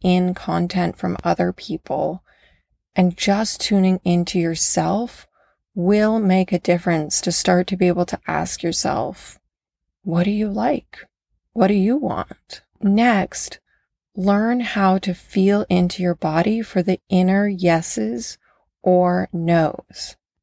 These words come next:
When you're really drawn to something, when you like something, there's gonna be this feeling of yes in your body. Expansion,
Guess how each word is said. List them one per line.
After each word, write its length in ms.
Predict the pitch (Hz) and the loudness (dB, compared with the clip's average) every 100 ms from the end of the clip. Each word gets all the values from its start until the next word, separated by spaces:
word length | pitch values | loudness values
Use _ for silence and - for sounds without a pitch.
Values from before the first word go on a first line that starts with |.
| _ | _
When 240 | - 214 214 | 0 2 4
you're 220 | 233 277 | 2 0
really 320 | 220 208 208 | 0 2 2
drawn 320 | 185 180 175 | 0 0 0
to 120 | 175 156 | 0 -2
something, 440 | - 156 - 165 | -4 -6 -6 -4
when 100 | 180 | 0
you 140 | 220 | 0
like 280 | 220 185 185 | 2 2 2
something, 540 | - 175 165 170 165 185 _ _ _ - | 0 -4 -2 -2 -2 -6 _ _ _ 0
there's 380 | 202 220 233 | 2 2 0
gonna 240 | - 254 233 | 0 0 0
be 500 | - 190 190 185 190 | 2 2 4 2 0
this 420 | - 180 175 - - | 0 0 2 -2 -6
feeling 480 | - 196 190 196 190 | -6 0 2 2 2
of 160 | 175 | -2
yes 540 | 175 165 170 160 170 - | -4 0 0 0 -2 -6
in 220 | 170 170 | -4 -4
your 140 | 165 | -6
body. 520 | - 139 143 - - 190 _ _ - - - | -6 -6 -6 -8 -10 -14 _ _ -20 -20 -6
Expansion, 1300 | 185 - - - - 208 202 202 - 202 190 190 196 | -4 -4 -4 -4 0 2 2 0 0 0 2 0 -4